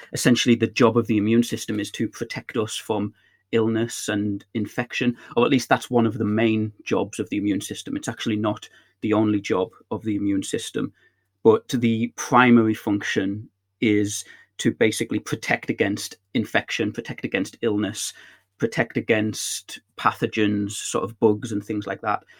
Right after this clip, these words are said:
which could cause an illness or could cause an infection. Um, so it's got a number of, of different functions. In order to be able to do that protection, um, or to have that ability to protect the, the body,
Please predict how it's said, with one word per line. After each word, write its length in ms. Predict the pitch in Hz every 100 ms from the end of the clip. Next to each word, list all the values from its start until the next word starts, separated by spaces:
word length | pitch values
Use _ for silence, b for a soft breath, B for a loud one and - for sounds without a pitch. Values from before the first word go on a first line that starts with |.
| b
which 300 | 117 110 - -
could 400 | - 113 107 - _ _ _
cause 420 | - 113 107 101
an 120 | 101
illness 380 | 107 107 98 -
or 60 | 101
could 240 | - 107
cause 380 | - 104 101 95
an 100 | 98
infection. 640 | 95 - 107 - - - - B B B B _ -
Um, 280 | 107 104 107
so 460 | - - 110 107 113
it's 180 | 120 120
got 260 | - 127 120
a 40 |
number 400 | 117 113 110 110
of, 200 | 107 104 117
of 160 | 110
different 380 | 117 113 104 98
functions. 600 | - 110 107 98 95 101 B B -
In 140 | 117
order 180 | 120 120
to 120 | -
be 80 | 120
able 180 | 117 113
to 100 | 113
do 260 | 123 113
that 220 | 107 104 - -
protection, 800 | - - 151 - - - 117 - _ _ _
um, 180 | 110 104
or 80 | 107
to 100 | 120
have 300 | - 107 110
that 280 | 110 - -
ability 440 | 113 117 107 -
to 120 | 113 117
protect 640 | - - 113 - - - -
the, 200 | 110 -
the 100 | 113
body, 440 | - 113 - 117